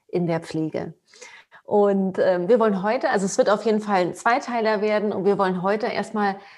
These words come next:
so eine kleine Ist-Analyse starten und mal schauen, okay,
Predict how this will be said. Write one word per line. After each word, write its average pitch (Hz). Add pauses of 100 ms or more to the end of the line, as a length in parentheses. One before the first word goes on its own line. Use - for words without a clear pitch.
so 202
eine 196
kleine 175 (140)
Ist-Analyse 226
starten 233
und 202
mal 185
schauen, 220
okay, 214